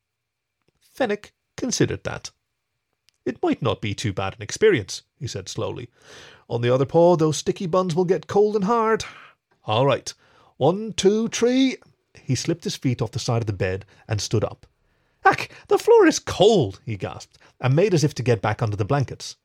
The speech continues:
"Uh, uh, you're not putting those cold paws on me to get them warm. Move over."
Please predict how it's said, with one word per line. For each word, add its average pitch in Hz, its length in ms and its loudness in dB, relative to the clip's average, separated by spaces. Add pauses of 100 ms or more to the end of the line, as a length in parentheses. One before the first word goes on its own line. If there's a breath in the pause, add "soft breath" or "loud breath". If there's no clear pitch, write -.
(500 soft breath)
"Uh, 147 220 2
uh, 131 160 -2
you're 127 160 4
not 160 260 0
putting 208 240 0
those 180 180 2
cold - 360 -2
paws 151 240 -2
on 120 100 -2
me 117 140 -2
to - 100 -14
get - 220 -4
them 101 140 0
warm. 104 300 -2 (120)
Move 185 240 4
over." 92 320 -4